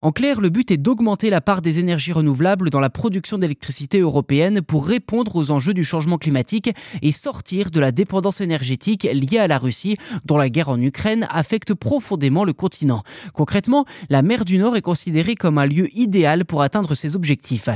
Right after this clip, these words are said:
Sa moitié sud est peu profonde, environ cinquante mètres, permettant d'implanter des éoliennes directement dans les fonds marins. De plus, elle est balayée par des vents réguliers, offrant ainsi une meilleure production d'électricité. C'est d'ailleurs en mer du Nord que le premier parc éolien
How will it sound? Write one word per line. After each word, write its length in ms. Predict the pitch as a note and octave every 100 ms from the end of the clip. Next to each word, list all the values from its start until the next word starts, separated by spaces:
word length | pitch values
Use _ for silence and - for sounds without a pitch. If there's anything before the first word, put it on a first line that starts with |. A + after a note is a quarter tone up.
| - A#3 F#3+
Sa 160 | -
moitié 320 | C3 C3 E3 E3+
sud 320 | - C4+ - -
est 80 |
peu 160 | D3+ E3+
profonde, 520 | - E3 - D4+ B3 -
environ 400 | C#3 B2+ A#2+ A2+
cinquante 400 | - - D3 C#3
mètres, 260 | D3+ - - A#3 -
permettant 480 | A3 A#3 - C#4
d'implanter 600 | G#3+ G3+ A#3+ A3+ G3+ - A3
des 320 | D#3 C3 G3
éoliennes 380 | G#3 F3 A#3+ G#3+
directement 800 | A#3+ D4 G#3 - E3+ D3 E3
dans 140 | F#3 C3+
les 80 | B2+
fonds 240 | - A#3+
marins. 320 | F#3+ B2 A#2+ - - F#3+
De 80 | C#3+
plus, 340 | B2+ C4+ - - G3 -
elle 100 | C#3+
est 60 |
balayée 400 | C3+ D#3 D#3+ G3+
par 200 | - D3+
des 120 | B2
vents 160 | B2 B2+
réguliers, 560 | A#2 G#3 F3+ C3+ D#3 G3 - -
offrant 340 | G#3 - G#3
ainsi 240 | F#3 -
une 120 | A#3 D#3+
meilleure 560 | D3+ A3+ A#3 C4+ A2+
production 540 | - G#3 E3+ D3+ - G#3+
d'électricité. 680 | D#3+ - F#3 - D#3+ B2+ G#2+ - - G#3 -
C'est 100 | C#3
d'ailleurs 320 | C3 D#3+ D#3+
en 80 | C3+
mer 220 | D#3+ F3
du 100 | G3+
Nord 320 | A3+ A#3+ -
que 80 | G#3+
le 100 | G3+
premier 320 | - C4+ B3+
parc 300 | - A3+ -
éolien 320 | A3 F#3+ F#3+